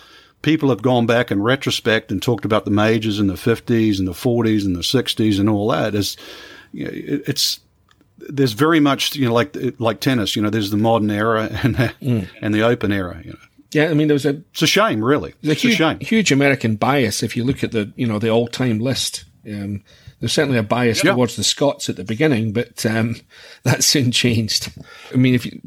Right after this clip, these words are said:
Speaker 2: before the, before yeah, even the seventies, it wa-, it was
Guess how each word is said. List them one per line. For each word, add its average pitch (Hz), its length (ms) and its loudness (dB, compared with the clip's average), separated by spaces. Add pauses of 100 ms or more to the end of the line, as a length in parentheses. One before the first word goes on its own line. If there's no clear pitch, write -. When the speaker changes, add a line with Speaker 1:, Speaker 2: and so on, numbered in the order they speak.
Speaker 2:
before 151 480 2
the, 117 240 0
before 147 420 0 (220)
yeah, 185 140 0
even 185 220 2
the 123 60 2
seventies, 170 680 0
it 131 120 -4
wa-, 117 220 -4
it 120 180 -2
was 120 280 -4